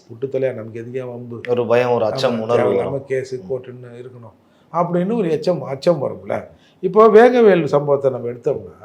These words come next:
Speaker 1: நம்ம இன்னார் தான் குற்றவாளிகள்னு சொல்லல, ஆனால் குடித்த மக்களையே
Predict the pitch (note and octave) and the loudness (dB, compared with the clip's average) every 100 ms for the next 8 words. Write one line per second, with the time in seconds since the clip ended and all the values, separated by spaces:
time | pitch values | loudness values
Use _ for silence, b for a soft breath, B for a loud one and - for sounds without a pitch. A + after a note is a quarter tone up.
0 | - _ b b - E3+ F#3 G3+ B3 A#3+ | -20 _ b b -6 -2 2 2 4 2
1 | A#3+ G#3 G3+ A3 G#3 F#3 F3+ E3 C#3 A#2 | -2 -4 -2 2 2 0 -4 -6 -6 -6
2 | G2 C3 C3 C#3 F3+ - b b b A3 | -6 -8 -8 -8 -10 -12 b b b 2
3 | A#3 C4+ C4+ F#3 F3+ F#3 E3+ A#2 | 2 6 6 6 2 2 0 -2